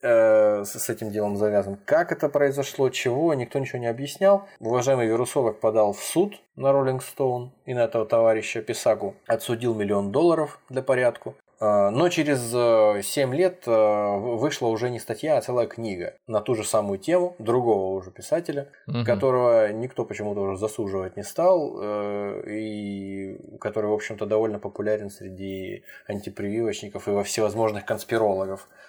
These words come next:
Speaker 1: потому что там всё хорошо. Прививки приводят к тому, что появляются только более опасные вирусы. В общем, э, с одной стороны, нет дыма без огня, конечно же.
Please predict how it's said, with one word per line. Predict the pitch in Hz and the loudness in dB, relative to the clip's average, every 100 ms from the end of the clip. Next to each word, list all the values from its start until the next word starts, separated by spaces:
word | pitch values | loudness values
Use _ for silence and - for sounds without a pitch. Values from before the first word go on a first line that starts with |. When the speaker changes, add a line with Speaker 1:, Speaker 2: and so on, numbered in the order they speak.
| - _ | -20 _
Speaker 1:
потому | - 202 202 | -6 -4 -4
что | - 202 190 190 - _ _ | -6 -6 -4 -6 -10 _ _
там | - 104 | -4 -2
всё | - | -4
хорошо. | - 98 95 - 95 - _ - | -2 0 -2 -2 -6 -8 _ -4
Прививки | 117 127 160 - 113 104 101 101 101 | -2 0 -2 -4 -4 -2 -4 -8 -4
приводят | 113 113 107 | -2 -2 -2
к | |
тому, | 104 107 | -4 -4
что | 104 101 | -6 -6
появляются | 101 101 110 104 - | -2 0 0 -2 -8
только | 101 95 | -8 -4
более | 104 98 98 | -2 0 0
опасные | 95 101 - 104 | 0 -4 -6 -12
вирусы. | 98 98 - 139 | -8 -8 -4 -2
В | |
общем, | 208 208 208 165 - | 0 0 0 -2 -2
э, | 139 135 | -2 -2
с | 131 | -2
одной | 147 202 | -2 -2
стороны, | 208 139 123 | -2 -2 -2
нет | 135 127 | -4 -4
дыма | 131 117 | -4 -4
без | 101 101 | -4 -4
огня, | 110 180 190 | -4 -2 -2
конечно | 110 110 107 - 101 | -4 -4 -6 -8 -14
же. | 104 | -18